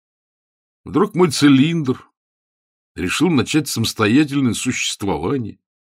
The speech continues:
и понёсся по улице по направлению к Путной. Ты знаешь, что такое Фульгем-Роуд. Цилиндр среди сутолоки Фульгем-Роуд —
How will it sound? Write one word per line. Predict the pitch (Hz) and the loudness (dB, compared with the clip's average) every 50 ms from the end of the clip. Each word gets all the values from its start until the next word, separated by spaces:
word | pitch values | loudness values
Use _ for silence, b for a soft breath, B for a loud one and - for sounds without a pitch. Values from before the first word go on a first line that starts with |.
| _ _ - | _ _ -8
и | 113 | -8
понёсся | 113 - 202 220 214 151 143 170 165 - - - - | -4 2 2 2 4 4 2 2 2 2 -2 -6 -4
по | - 165 | 2 2
улице | 139 113 107 123 139 143 127 - - - 80 73 _ _ _ - | 2 4 4 2 2 2 0 -4 -8 -8 -8 -10 _ _ _ -4
по | 113 | -2
направлению | 113 113 110 - - 110 107 104 95 95 98 113 127 131 123 117 98 | 0 0 0 0 0 0 0 2 2 2 2 2 2 2 2 2 0
к | - - - | -2 -10 -18
Путной. | - 110 120 123 - 120 117 107 101 - - _ _ _ _ _ _ _ _ _ _ _ _ _ _ _ _ _ _ _ _ _ _ _ _ | -8 -8 -8 -8 -4 -4 -2 -2 -2 -4 -6 _ _ _ _ _ _ _ _ _ _ _ _ _ _ _ _ _ _ _ _ _ _ _ _
Ты | - 165 180 | -6 -4 -4
знаешь, | 170 170 190 190 175 123 - | -2 -2 -2 2 2 0 0
что | - - 104 | 0 -4 -4
такое | 87 - 101 87 - 113 110 107 | -2 -2 -4 -4 0 2 2 4
Фульгем-Роуд. | 98 - - 113 135 135 117 104 107 98 95 104 110 110 107 95 - - - B B B B B B B B _ _ | 2 2 2 2 2 2 4 2 0 2 2 4 4 4 4 2 -2 -6 -20 B B B B B B B B _ _
Цилиндр | - - 120 120 147 170 196 208 190 185 160 147 147 139 - | -8 -2 2 2 2 4 2 2 0 0 2 2 2 2 2
среди | - - 120 131 135 135 139 139 | -2 0 2 2 2 2 0 -2
сутолоки | 123 - - 160 180 165 147 151 143 135 127 - - 120 120 | -2 0 -2 -4 -4 -2 0 0 2 2 2 0 0 0 0
Фульгем-Роуд — | 107 - - 127 151 151 135 120 110 117 107 104 120 151 180 185 151 - _ _ - - - | 0 0 0 0 2 2 2 2 0 0 0 2 2 2 2 2 -2 -2 _ _ -20 -20 -20